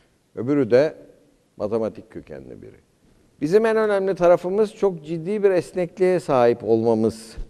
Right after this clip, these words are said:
Zaten biliyorsunuz gırgır olarak öyle derler. Ee, istatistikte zaten yüzde beş yanılma söz konusudur. Hiç kimse ille de her şeyi doğru yapacaksın diye beklemez şeklinde. Bizim derdimiz bu ikiliden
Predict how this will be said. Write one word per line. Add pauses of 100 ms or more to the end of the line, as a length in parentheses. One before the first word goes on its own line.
(140)
Zaten
biliyorsunuz
gırgır
olarak
öyle
derler. (560)
Ee,
istatistikte (240)
zaten
yüzde
beş
yanılma
söz
konusudur.
Hiç
kimse
ille
de
her
şeyi
doğru
yapacaksın
diye (340)
beklemez (260)
şeklinde. (880)
Bizim
derdimiz
bu
ikiliden